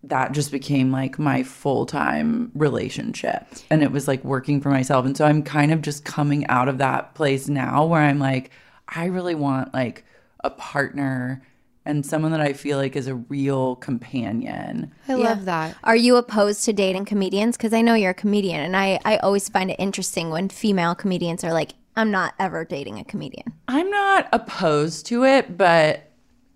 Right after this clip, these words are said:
Speaker 1: I, they have to be funny to me.
Speaker 3: Oh, okay.
Speaker 1: Like, I couldn't date someone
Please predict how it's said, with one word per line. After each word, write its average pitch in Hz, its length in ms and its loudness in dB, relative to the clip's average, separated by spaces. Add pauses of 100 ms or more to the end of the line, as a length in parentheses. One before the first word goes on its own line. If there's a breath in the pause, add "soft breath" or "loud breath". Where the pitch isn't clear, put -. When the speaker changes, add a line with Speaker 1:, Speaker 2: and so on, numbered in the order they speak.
(840)
Speaker 1:
I, 180 240 4
they 170 200 0
have 165 220 -2
to 151 80 -4
be 135 200 -2
funny - 440 -4
to - 160 -10
me. - 380 -6
Speaker 3:
Oh, 247 280 2
okay. 175 340 -2
Speaker 1:
Like, 170 260 4
I 175 140 4
couldn't 196 580 0
date 151 320 2
someone 139 760 0